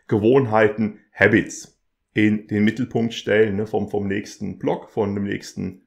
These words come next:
Abschnitt, bis zum Sommerkanal-Update. Da habe ich hier zum einen von Charles Duhigg, The Power of Habit.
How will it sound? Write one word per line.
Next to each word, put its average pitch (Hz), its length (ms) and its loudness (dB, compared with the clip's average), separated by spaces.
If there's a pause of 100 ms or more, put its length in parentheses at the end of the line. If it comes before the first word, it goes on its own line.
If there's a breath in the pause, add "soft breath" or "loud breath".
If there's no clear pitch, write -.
(160)
Abschnitt, - 460 -8
bis - 140 -10
zum - 160 -10
Sommerkanal-Update. 135 1160 0 (360 loud breath)
Da 110 200 0
habe 113 160 2
ich 113 100 -6
hier 117 200 -2
zum 107 300 -4
einen 110 720 2
von 101 380 -4
Charles 101 440 -2
Duhigg, 190 420 -6
The 101 80 0
Power 101 520 2
of - 160 -8
Habit. 233 400 -2